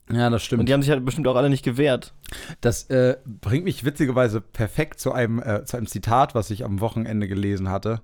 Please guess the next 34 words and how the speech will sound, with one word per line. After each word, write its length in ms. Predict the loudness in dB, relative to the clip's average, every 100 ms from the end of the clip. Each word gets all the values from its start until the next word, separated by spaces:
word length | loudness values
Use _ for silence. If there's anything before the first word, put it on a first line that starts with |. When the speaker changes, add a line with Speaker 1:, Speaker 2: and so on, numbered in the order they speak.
| -12 -16
Speaker 1:
von, 500 | -4 0 2 0 -2
oh, 180 | -4 -2
wie 120 | -2
heißt 140 | -4 -4
er 40 |
nochmal? 300 | -4 -4 -4 -10 _ _ -2
Ewe-, 420 | 0 0 0 -4 -4
Erich 360 | -2 -2 -2 0
Maria 380 | 0 2 0 0
Remarque, 500 | 0 0 -2 -6 -16 _ _ -6
der, 80 | -4
der 100 | -2
im 60 | -4
Westen 220 | -4 -4
nichts 160 | -2
Neues 200 | -2 -2
geschrieben 280 | -6 -6 -4
hat. 80 | -2
Speaker 2:
Hast 140 | -2 0
du 40 |
ein 60 | 2
neue 180 | 2 2
Netflix-Dings 840 | 2 0 0 -4 -4 -2 -2 -4
gesehen, 320 | -4 -2 -2
oder 140 | -2 0
was? 100 | 0
Speaker 1:
Äh, 40 |
ich 120 | 2
hatte 140 | 2 2
das 120 | 0
im 100 | 0
Kino 300 | 2 2 2
gesehen, 300 | 0 0 0
genau. 300 | 0 0